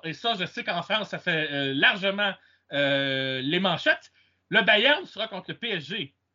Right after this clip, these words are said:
Euh, le, le P S G qui est également en crise, euh, surtout après son élimination contre Marseille, euh, en Coupe de France. Alors ça, c'est, et là, on vient d'apprendre que,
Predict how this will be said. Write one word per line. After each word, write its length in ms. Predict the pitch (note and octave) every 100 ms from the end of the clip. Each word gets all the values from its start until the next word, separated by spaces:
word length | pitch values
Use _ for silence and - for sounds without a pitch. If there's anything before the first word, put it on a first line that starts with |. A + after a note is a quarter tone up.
| _ _ C#3+
Euh, 80 |
le, 340 | D3+ E3 E3 E3
le 120 | E3+
P 120 | C4
S 160 | C4+ G3
G 220 | F3+ D#4
qui 80 | G3+
est 80 | -
également 380 | A3+ A#3 C4 A3+
en 100 | E3+
crise, 480 | - A#3 C4+ G3
euh, 160 | E3+ D#3+
surtout 320 | C#3+ D#3+ B3+
après 220 | G#3+ G3
son 160 | G3 F#3
élimination 640 | F3+ F3+ F#3 D#3+ - A3
contre 200 | A3 F3
Marseille, 480 | D#3 - G3 G3 F#3+ - - _
euh, 100 | D3+ D#3+
en 120 | D#3
Coupe 140 | F3+
de 80 | D3
France. 500 | - F#3 E4 - - _ _ _ _ _ _ -
Alors 300 | C#3+ D3 D3
ça, 180 | - G#3
c'est, 180 | -
et 600 | E3+ D3+ D3 C#3+ C#3 C#3+
là, 320 | F#3+ C4 A3 -
on 60 |
vient 120 | D#3+ G3+
d'apprendre 340 | F3+ G3+ A3
que, 360 | G3+ F3 E3